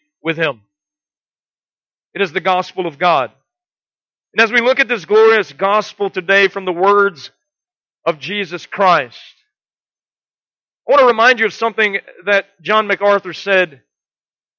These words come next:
He said this, he said, "Many people want a no-cost discipleship, but Christ offers no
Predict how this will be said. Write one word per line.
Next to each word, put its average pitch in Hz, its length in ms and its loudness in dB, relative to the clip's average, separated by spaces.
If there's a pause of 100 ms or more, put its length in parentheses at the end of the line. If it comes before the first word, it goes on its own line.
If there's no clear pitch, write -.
(120)
He 220 80 -8
said 247 160 -4
this, 254 160 -2
he 247 80 -6
said, 220 240 0 (100)
"Many 247 380 0
people 208 540 -2
want 208 300 0 (100)
a 185 140 -2
no-cost 202 920 0 (180)
discipleship, 165 800 -4 (1500)
but 156 160 -12
Christ 196 440 -2 (640)
offers 175 460 -2
no 185 480 -2